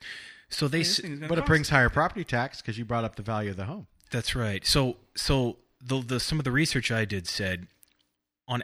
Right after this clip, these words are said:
Speaker 1: average, it's supposed to raise the price of a home in California by about ten thousand five hundred dollars. Now, they say, and they said they've done the calculations out across a thirty-year mortgage, as if you had to pay for this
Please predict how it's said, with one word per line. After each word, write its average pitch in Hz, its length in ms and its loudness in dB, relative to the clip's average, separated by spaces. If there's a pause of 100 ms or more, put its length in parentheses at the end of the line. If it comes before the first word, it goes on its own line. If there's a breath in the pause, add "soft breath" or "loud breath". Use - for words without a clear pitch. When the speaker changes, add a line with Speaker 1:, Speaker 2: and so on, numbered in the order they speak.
Speaker 1:
average, 98 560 0
it's 98 80 -8
supposed - 320 0
to 113 80 -2
raise 104 240 0
the - 80 -10
price 98 380 2
of 90 80 -8
a 90 40 -8
home 101 300 -4
in 98 80 -4
California 92 580 -8
by 87 160 -6
about 87 300 -10
ten 113 180 -4
thousand 98 400 -4
five 85 220 -10
hundred 80 220 -2
dollars. - 360 -16 (840 soft breath)
Now, 123 300 0 (1900)
they 131 220 0
say, 104 680 2 (240)
and 101 120 -4
they 104 120 0
said 139 200 -2
they've 113 140 0
done 110 140 0
the 104 60 -2
calculations 101 760 0
out 95 320 -4
across 117 640 -4
a 127 80 -6
thirty-year 101 440 -4
mortgage, 87 580 -8 (540)
as 110 240 -4
if 113 240 2
you 104 80 -2
had 98 160 -4
to 98 80 -8
pay 104 200 -4
for 95 160 -8
this 90 260 -8